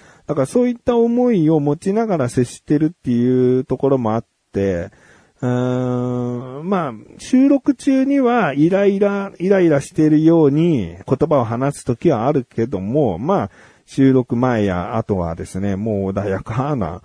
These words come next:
うん、平和な感じですね。で、まあ、基本的にはこの作業っていうのがさ、僕がやってたりするんだけども、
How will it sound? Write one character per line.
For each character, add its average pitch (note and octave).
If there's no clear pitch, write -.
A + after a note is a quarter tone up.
う F#2
ん、 F#2
平 G#2+
和 G2
な F#2
感 F#2+
じ F#2
で F#2+
す -
ね。 E2+
で、 B2+
ま D#3+
あ、 -
基 E3
本 F3
的 G3+
に G#3
は E3
こ D3
の D3+
作 G3+
業 F#3
っ B2+
て -
い A#2
う -
の G#2
が G2
さ、 G#2
僕 B2
が C3
や B2+
っ B2
て -
た A#2+
り F#2+
す -
る G#2
ん G2+
だ F2+
け E2+
ど E2+
も、 F2